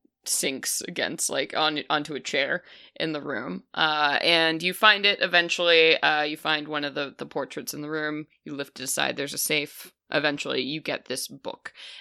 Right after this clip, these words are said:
And as you open this container that it was stored in,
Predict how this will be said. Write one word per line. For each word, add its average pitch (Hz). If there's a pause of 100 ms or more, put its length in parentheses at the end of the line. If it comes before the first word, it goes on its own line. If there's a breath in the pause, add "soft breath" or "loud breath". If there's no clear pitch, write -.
And 170
as 208
you 208
open 165 (720)
this 147
container 139
that 143
it 127
was -
stored 139
in, 143